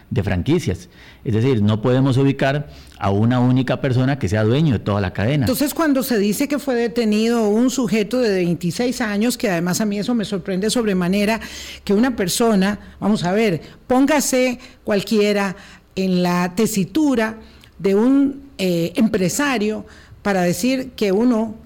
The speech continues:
Speaker 2: a los veintiséis años es capaz de ser dueño de una cadena de tiendas, porque fue el que detuvieron ayer, el se-, el, el sujeto este,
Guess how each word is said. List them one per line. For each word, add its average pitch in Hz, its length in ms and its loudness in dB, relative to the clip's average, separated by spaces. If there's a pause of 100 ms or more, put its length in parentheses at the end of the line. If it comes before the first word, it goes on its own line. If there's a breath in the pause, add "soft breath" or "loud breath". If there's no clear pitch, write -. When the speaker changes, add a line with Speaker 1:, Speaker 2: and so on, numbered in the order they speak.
Speaker 2:
a 175 80 -2
los 175 180 0
veintiséis 180 600 -2
años 247 400 0
es 208 100 -2
capaz 196 320 -2
de 240 140 -2
ser 247 340 -2
dueño 240 380 2
de 185 100 2
una 196 160 2
cadena 240 400 -2
de 247 80 0
tiendas, 262 460 0
porque 151 260 -6
fue 175 140 -2
el 165 80 -4
que 208 100 -2
detuvieron 214 540 -2
ayer, 233 400 -2
el 175 100 -6
se-, 165 400 -8
el, 156 140 -12
el 165 320 -6
sujeto 185 400 0
este, 208 320 -2